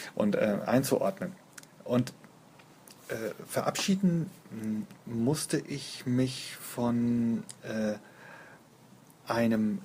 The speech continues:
ganz wichtigen Punkt des Selbstfokussierens.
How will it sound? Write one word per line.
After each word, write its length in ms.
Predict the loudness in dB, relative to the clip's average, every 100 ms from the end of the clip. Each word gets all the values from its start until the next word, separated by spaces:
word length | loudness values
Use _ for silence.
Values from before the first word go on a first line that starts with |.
| -4
ganz 400 | -2 0 -2 -6
wichtigen 400 | -6 -6 -4 -2
Punkt 480 | 0 0 0 -4
des 380 | -6 -4 -6 -2
Selbstfokussierens. 1500 | 0 0 -2 -8 -6 -4 -4 -4 -2 -2 -4 -6 -6 -6